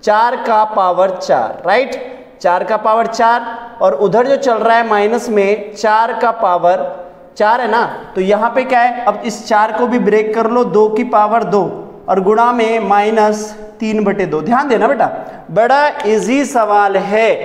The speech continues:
दो से दो कट गया, समझ रहे हो ना, चार की पावर चार चलने दो, और यहाँ पे क्या था आपके पास में माइनस, और यहाँ पे क्या हो जाएगा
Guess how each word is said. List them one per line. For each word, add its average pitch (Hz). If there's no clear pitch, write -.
दो 208
से 262
दो 170
कट 185
गया, 185
समझ 262
रहे 226
हो 214
ना, 214
चार 214
की 247
पावर 240
चार 226
चलने 220
दो, 240
और 180
यहाँ 208
पे 240
क्या 240
था 233
आपके 233
पास 226
में 247
माइनस, 208
और 196
यहाँ 202
पे 247
क्या 240
हो 226
जाएगा 226